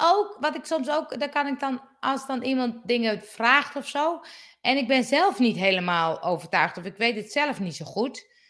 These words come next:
eh, dan word ik daar ook soms een beetje onzeker van. Want dan denk ik, "Oh ja, ik, ik kan het ook niet goed uitleggen" of zo. Dan gaan mensen doorvragen. Dan denk ik, "Ja, ik weet het zelf eigenlijk ook niet zo goed."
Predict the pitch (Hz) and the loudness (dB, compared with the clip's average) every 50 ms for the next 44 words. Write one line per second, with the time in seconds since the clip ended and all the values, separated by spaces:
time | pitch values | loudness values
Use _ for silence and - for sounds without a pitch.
0 | _ _ _ _ _ - - - 196 214 214 214 208 208 208 196 180 233 277 302 | _ _ _ _ _ -18 -12 -8 -6 -4 -2 -2 -2 -2 -2 0 2 2 2 4
1 | 294 311 294 233 - 285 - - 311 - - - 220 202 180 160 180 170 160 160 | 4 2 2 2 0 -2 0 0 -2 -2 -2 -2 -4 -2 -2 -2 -2 -2 -2 -4
2 | 175 180 175 226 240 233 226 - - 160 139 123 120 127 135 - 165 180 196 190 | -4 0 2 2 2 2 0 -2 -2 -2 -2 -2 -4 -8 -8 -8 -8 -8 -6 -6
3 | 185 202 202 208 214 - - - 226 226 214 185 156 143 170 175 160 - _ _ | -4 -4 -4 -4 -6 -8 -8 -8 -8 -8 -8 -8 -10 -12 -14 -14 -18 -20 _ _
4 | - _ - 214 214 - 233 233 226 226 185 - 202 180 - 233 254 262 190 196 | -16 _ -8 -8 -6 -4 -2 0 0 0 0 -2 -4 0 2 2 2 2 2 0
5 | 175 151 - 147 131 - - 151 147 147 160 156 - - - 202 202 196 190 160 | -2 -2 -2 -6 -10 -6 -4 -2 -2 -2 -4 -8 -8 -6 -4 0 0 0 0 -2
6 | 170 160 202 220 240 233 - 233 226 240 240 220 240 240 - - - - - _ | -2 -2 0 0 0 2 4 6 6 6 6 4 0 -6 -8 -10 -16 -18 -20 _
7 | - 196 180 - 220 220 214 - 151 147 147 - 170 170 151 175 170 - - - | -8 -6 2 4 4 4 4 2 -2 -4 -2 -2 -2 -2 0 0 -2 0 0 0
8 | 226 226 240 226 165 165 131 143 123 - _ | 0 2 0 0 -2 -4 -8 -10 -12 -12 _